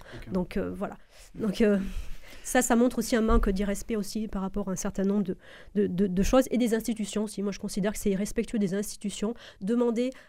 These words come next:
Speaker 2: à un pays de s'organiser en trois semaines. Les gens sont, les gens sont venus nous voir en disant, « Je vais m'inscrire sur les listes électorales. » Il paraît que ce n'est plus possible. Donc, il dit, « Je demande, je reviens au, vers le peuple français et je demande qu'ils donnent leur avis. »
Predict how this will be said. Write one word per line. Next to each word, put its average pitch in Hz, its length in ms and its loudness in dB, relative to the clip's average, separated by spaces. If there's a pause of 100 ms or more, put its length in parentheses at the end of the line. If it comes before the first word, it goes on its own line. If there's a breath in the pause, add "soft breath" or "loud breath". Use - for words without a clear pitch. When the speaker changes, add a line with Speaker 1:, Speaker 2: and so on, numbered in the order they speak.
Speaker 2:
à 208 100 -4
un 202 120 0
pays 233 380 2 (120)
de 196 80 -2
s'organiser 233 720 0
en 202 100 -2
trois 233 200 -2
semaines. 202 340 0 (260 soft breath)
Les 226 140 2
gens 262 120 2
sont, 240 220 0 (140)
les 226 180 0
gens 247 240 0 (100)
sont - 140 -8
venus 226 220 2
nous 247 80 2
voir 233 220 2
en 233 40 0
disant, « 208 300 0
Je 196 80 0
vais 226 80 4
m'inscrire 226 340 -2
sur 220 140 -2
les 214 60 4
listes 220 220 0
électorales. » 185 460 -2
Il 226 80 -2
paraît 247 220 2
que - 60 -6
ce 262 60 0
n'est 240 120 0
plus - 160 -8
possible. 233 420 -4 (380 soft breath)
Donc, 214 200 2
il 247 120 2
dit, « 277 200 4
Je 247 120 0
demande, 254 360 2
je 220 120 0
reviens 247 340 0 (140)
au, 233 100 -2
vers 240 220 -2
le 240 100 0
peuple 240 240 -2
français 233 420 -4
et 240 80 0
je 233 120 0
demande 240 400 2
qu'ils 208 200 -6
donnent 226 240 4
leur 208 160 2
avis. » 196 220 0